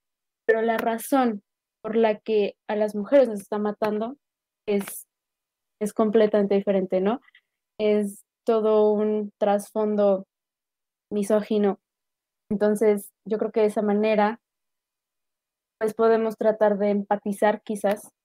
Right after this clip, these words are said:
eh, pues, a otras mujeres de decir, "Oye, pues,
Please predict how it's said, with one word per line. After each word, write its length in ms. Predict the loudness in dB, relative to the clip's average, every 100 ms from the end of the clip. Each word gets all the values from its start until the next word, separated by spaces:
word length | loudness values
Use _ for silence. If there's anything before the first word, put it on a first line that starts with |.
| _ _ _ _ -6
eh, 420 | 0 2 2 0 -4 _ _ _ _ _ _ _ _
pues, 140 | -2
a 80 | 0
otras 280 | 2 2 0
mujeres 460 | -2 0 2 2 2
de 80 |
decir, 300 | 0 0 -2 -2
"Oye, 240 | -2 -2
pues, 280 | -4 -10 -12